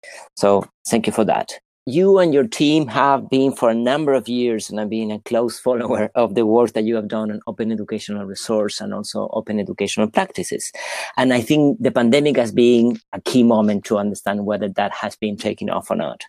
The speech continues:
You would expect that now, when many school systems around the world are closed, and I'm not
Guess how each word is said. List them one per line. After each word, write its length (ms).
You 200
would 120
expect 460
that 300
now, 440
when 400
many 420
school 300
systems 640
around 280
the 80
world 480
are 180
closed, 440
and 100
I'm 120
not 140